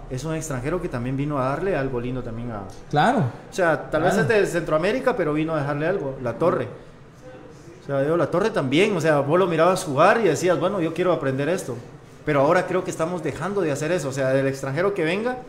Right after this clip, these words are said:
Speaker 1: uno como nacional o como, tal vez limitarle las cosas buenas, para que después ya no tengan que, esa necesidad de buscar a alguien de afuera, sino que ya tienen a un nacional.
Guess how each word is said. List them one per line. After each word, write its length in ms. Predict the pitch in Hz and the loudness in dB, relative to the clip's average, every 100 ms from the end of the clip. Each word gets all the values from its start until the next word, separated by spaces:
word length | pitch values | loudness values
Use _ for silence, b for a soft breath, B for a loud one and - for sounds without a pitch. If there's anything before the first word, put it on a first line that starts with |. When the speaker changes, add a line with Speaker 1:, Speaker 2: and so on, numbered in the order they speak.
| B - | B -4
Speaker 1:
uno 200 | 180 220 | -2 0
como 180 | 202 165 | 0 0
nacional 420 | 139 135 135 190 | -2 -2 -2 0
o 40 | 175 | 0
como, 180 | 143 160 202 - | -2 -4 -8 -4
tal 120 | 139 | -2
vez 140 | 151 180 | 0 -2
limitarle 680 | 175 139 - 165 214 254 269 - - | -4 -6 2 2 2 -2 -6 -12 -8
las 140 | 123 | -6
cosas 280 | 143 147 131 | -6 -6 -2
buenas, 380 | 147 180 120 - - - - - - - - | -2 -2 -4 -10 -20 -20 -20 -20 -20 -16 0
para 220 | 139 139 | 2 2
que 120 | 143 | 2
después 340 | 131 135 190 | 0 0 -2
ya 120 | 175 170 | 0 -2
no 120 | 170 | -2
tengan 380 | 180 180 175 - - | -2 -2 -4 -8 -14
que, 340 | - 156 143 147 - | -6 -6 -6 -12 -12
esa 220 | 143 165 185 | -6 -2 -2
necesidad 480 | 175 160 135 135 | -2 -4 -4 0
de 80 | 190 | 2
buscar 300 | 185 139 156 | 0 0 0
a 40 | 170 | 0
alguien 200 | 175 156 | 0 -2
de 60 | |
afuera, 260 | 135 185 226 | -2 -2 -2
sino 320 | 202 147 170 | -4 -6 -6
que 120 | 170 | -4
ya 180 | 151 160 | -2 -2
tienen 240 | 185 202 165 | -2 -4 -4
a 60 | |
un 100 | 151 151 | -4 -4
nacional. 420 | 143 139 165 | -6 -6 -6